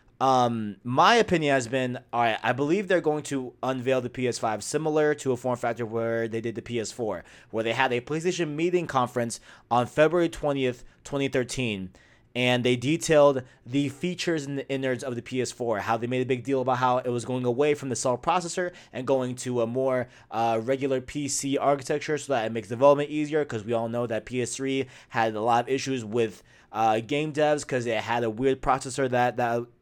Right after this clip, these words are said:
worked with it and stuff like that. But that was just my thought. Like, I'm just thinking, okay, like, they're probably gonna do the similar, a similar way of unveiling P S five, like, like they did, like they did with P S four, 'cause of course we got that PlayStation meeting in twenty thirteen in February, and then we got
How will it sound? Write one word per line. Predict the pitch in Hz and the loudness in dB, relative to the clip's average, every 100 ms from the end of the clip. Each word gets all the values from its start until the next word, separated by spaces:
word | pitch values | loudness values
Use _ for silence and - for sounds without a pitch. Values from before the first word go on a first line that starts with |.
| _ | _
worked | 131 135 | 0 0
with | 131 131 | 2 2
it | 135 - _ | 2 0 _
and | 117 | -8
stuff | 135 113 | -4 -2
like | 113 | 2
that. | 139 147 143 - - - | 4 4 4 -6 -20 -16
But | 113 139 123 110 - _ _ _ _ _ _ _ _ - | 2 6 6 2 -6 _ _ _ _ _ _ _ _ -8
that | 120 180 | 4 4
was | 240 | 4
just | 247 | -2
my | 156 139 175 | -2 0 2
thought. | 127 76 | 0 -2
Like, | 98 101 | -4 -4
I'm | 107 147 | -2 -2
just | 175 | -2
thinking, | 180 | -2
okay, | 151 143 135 | -2 2 2
like, | 113 101 | 2 2
they're | 123 123 | 2 2
probably | - 147 180 | 4 4 6
gonna | 180 170 | 4 0
do | 151 | 0
the | 127 | 0
similar, | - 147 143 135 127 117 - _ _ _ _ | 0 -2 0 2 2 0 -8 _ _ _ _
a | 120 127 123 120 120 | 2 4 4 0 -2
similar | - 151 143 | -4 0 0
way | 127 135 | 2 2
of | 123 | 2
unveiling | 120 117 127 120 | 0 0 0 0
P | - 120 | -4 -2
S | 113 110 - | 0 -2 -8
five, | - 143 160 151 | -6 2 4 4
like, | 135 131 127 | 2 -2 -4
like | 123 123 | -6 -6
they | 123 | -2
did, | 120 113 107 - | -2 -2 -8 -6
like | 123 | -4
they | 131 | -2
did | 131 127 | -2 -2
with | 123 | -2
P | 123 123 | -2 -2
S | 104 | -2
four, | - 175 156 139 - - - _ | 0 4 6 4 0 -16 -20 _
'cause | 123 123 | -4 -4
of | 120 | 2
course | 135 107 | 0 2
we | 123 | 0
got | 120 101 | 0 2
that | 131 127 | 0 2
PlayStation | 131 120 117 120 | -2 -6 -6 -6
meeting | 117 | -6
in | 117 | -6
twenty | 120 117 | -6 -4
thirteen | 110 107 139 135 | -4 -4 -6 -4
in | 110 | -4
February, | 156 165 135 131 127 | 0 2 4 4 2
and | 110 | 0
then | 127 | 0
we | 127 | 2
got | 123 120 | 2 2